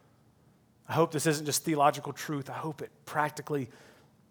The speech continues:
enables you to flourish in your pursuit of knowing God and loving him and being loved by him. You see, our previous representative was Adam.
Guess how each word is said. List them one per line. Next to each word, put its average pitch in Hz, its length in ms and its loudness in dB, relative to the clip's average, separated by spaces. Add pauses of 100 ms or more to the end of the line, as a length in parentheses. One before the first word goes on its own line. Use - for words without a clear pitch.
(280)
enables 135 560 0
you 143 100 -2
to 139 160 -10
flourish 160 800 2
in 131 60 -6
your 139 100 -4
pursuit - 760 -2 (520)
of 120 140 -8
knowing 131 400 0
God 104 360 -2 (1200)
and 113 140 -10
loving 127 480 2
him 120 340 -6
and 113 100 -8
being 123 240 -6
loved 120 240 -2
by 101 140 -6
him. 90 280 -16 (680)
You 156 80 -4
see, 185 200 4
our 156 120 10
previous 165 680 4
representative 151 580 4
was 139 160 2
Adam. 151 380 6